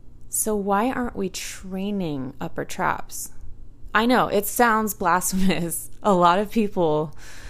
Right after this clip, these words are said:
disagree with this, but I just want you to think, if we're trying to get a long muscle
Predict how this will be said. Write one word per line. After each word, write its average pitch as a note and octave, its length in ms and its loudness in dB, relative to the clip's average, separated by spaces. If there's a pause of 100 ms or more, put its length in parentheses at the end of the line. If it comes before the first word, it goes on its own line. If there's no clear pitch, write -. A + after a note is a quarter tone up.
(580)
disagree E3+ 520 -2
with D3 180 0
this, - 340 -4
but D#3+ 120 -4
I D#3+ 120 0
just G3 320 -4
want A3+ 200 0
you A3 100 0
to G3 80 2
think, - 600 -6 (1900)
if F#3 180 -6
we're A#3+ 120 2
trying C4+ 280 2
to A#3 40 4
get G3+ 140 4
a D#3 60 2
long D#3+ 360 0
muscle E3 500 -4